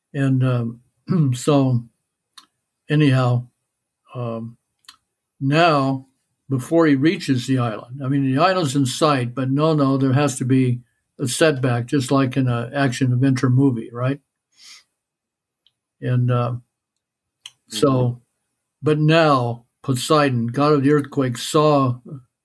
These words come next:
Speaker 1: him, meaning Odysseus, returning home from his Ethiopian friends.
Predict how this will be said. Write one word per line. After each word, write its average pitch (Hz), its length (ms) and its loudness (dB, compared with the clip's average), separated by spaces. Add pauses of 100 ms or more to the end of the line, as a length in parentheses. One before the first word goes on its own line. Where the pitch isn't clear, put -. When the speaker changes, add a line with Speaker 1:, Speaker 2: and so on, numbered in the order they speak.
Speaker 1:
him, 117 420 -4 (320)
meaning 135 220 2
Odysseus, 123 640 0
returning 135 460 2
home 135 260 2
from 131 180 -2
his 120 160 0
Ethiopian 131 580 0
friends. 117 520 -4